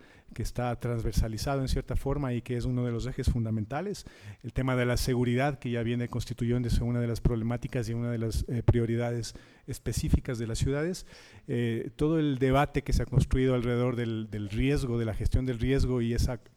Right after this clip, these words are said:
categoría fundamental que surgió en esta agenda, eh, alrededor de la re-, resiliencia urbana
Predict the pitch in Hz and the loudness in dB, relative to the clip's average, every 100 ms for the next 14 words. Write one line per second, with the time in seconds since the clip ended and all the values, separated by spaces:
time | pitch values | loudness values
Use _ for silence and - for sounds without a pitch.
0 | - 123 117 117 117 120 123 131 120 113 | -10 -8 -4 -2 0 2 2 0 -2 -2
1 | 107 131 131 - - - - 120 - 123 | -2 -4 -4 -10 -20 -20 -8 2 4 4
2 | 127 127 131 120 - 127 131 135 - 113 | 2 0 -2 -6 -2 -2 -2 -6 -8 -8
3 | 117 120 120 117 117 120 123 - 120 110 | -6 -6 -4 -2 -2 -4 -4 -6 -6 -4
4 | 131 117 120 113 120 120 143 147 135 127 | -4 -2 0 2 0 2 2 4 6 6
5 | 139 156 | 4 2